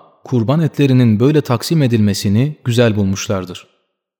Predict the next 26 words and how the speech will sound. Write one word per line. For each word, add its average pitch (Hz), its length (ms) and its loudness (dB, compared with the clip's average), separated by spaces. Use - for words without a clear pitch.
Bir 185 200 2
durum 131 300 0
farklı 160 460 0
bir 131 160 2
taksimi 104 540 -4
gerektirmediği 123 680 0
sürece 104 420 -2
şüphesiz 131 680 -2
en 151 160 0
güzel 120 360 0
olan 120 380 2
da 117 200 -2
budur. 107 400 -2
Ama 127 400 0
yarı 104 200 0
yarıya 143 400 2
bölmeye, 98 540 0
yarısını 156 480 0
yiyip 135 400 0
yarısını 135 380 0
tasadduk 117 540 -2
etmeye 98 480 -4
veya 151 240 2
ekserini 160 560 -2
kendine 120 420 0
tutup 120 460 -4